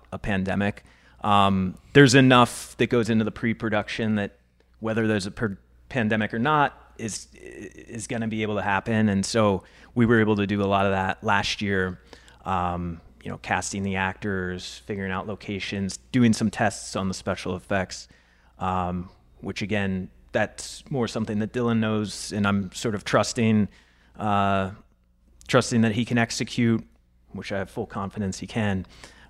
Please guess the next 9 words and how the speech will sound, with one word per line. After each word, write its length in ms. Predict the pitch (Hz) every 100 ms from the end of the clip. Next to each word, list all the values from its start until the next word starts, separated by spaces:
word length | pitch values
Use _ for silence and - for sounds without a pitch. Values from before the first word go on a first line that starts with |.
| -
Um, 680 | 110 104 101 98 95 92 - _ - -
but 160 | 156 160 -
a 100 | 135
lot 220 | 143 139
of 60 | 131
that 200 | 127 123
was, 400 | 120 104 - -
was 500 | 123 113 95 - - _ _ _ _
time, 680 | - 123 117 117 113 110